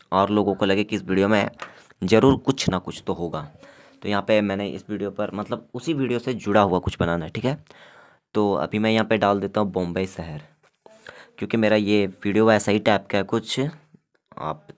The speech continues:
चाहो देखना तो आप जाके देख सकते हो। मैं जोश ऐप का लिंक नीचे दे दूँगा अपने आईडी का, ठीक है,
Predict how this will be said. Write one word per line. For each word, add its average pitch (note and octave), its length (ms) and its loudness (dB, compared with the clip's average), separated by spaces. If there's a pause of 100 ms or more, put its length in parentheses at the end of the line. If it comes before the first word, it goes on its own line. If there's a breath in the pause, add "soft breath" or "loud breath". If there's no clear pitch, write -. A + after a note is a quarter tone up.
(100)
चाहो F#2 300 0
देखना G2 300 -2
तो G2 120 -2
आप F#2+ 120 2
जाके F#2+ 260 -2
देख F#2 200 -4
सकते - 280 -8
हो। G2+ 180 -4 (760 loud breath)
मैं F#2+ 120 -4
जोश G2+ 280 -6
ऐप G2 160 -2
का G#2 120 -4
लिंक G2 280 -4
नीचे F#2+ 260 -8
दे F#2 120 -6
दूँगा F#2+ 260 -6 (1080)
अपने E2 280 -10
आईडी F2 400 -4
का, E2+ 120 -10
ठीक G2+ 160 -10
है, C#3+ 140 -8